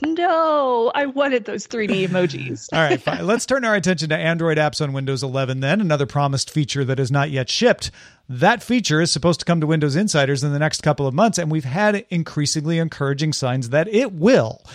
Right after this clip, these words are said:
Speaker 2: The Windows subsystem for Android, for instance, appeared on the Microsoft Store. Some benchmarks for Windows eleven running Android apps have been spotted in the wild here and there. And Friday, as X D A Developers notes, a user on China's social network Bilibili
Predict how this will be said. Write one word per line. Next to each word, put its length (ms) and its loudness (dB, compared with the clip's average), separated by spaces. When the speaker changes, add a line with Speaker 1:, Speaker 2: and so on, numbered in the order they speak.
Speaker 2:
The 80 -8
Windows 340 2
subsystem 560 0
for 100 -2
Android, 460 2
for 160 -2
instance, 400 -4
appeared 320 -2
on 80 2
the 60 -2
Microsoft 560 2
Store. 320 -6
Some 260 0
benchmarks 640 0
for 140 -4
Windows 280 2
eleven 380 0
running 320 0
Android 380 2
apps 240 -6
have 100 -4
been 160 0
spotted 420 -2
in 120 2
the 60 2
wild 420 2
here 160 0
and 160 -4
there. 200 -4
And 160 0
Friday, 540 4
as 180 0
X 200 0
D 160 -2
A 80 0
Developers 480 -2
notes, 320 -2
a 80 -2
user 320 2
on 120 0
China's 380 0
social 300 0
network 340 0
Bilibili 720 0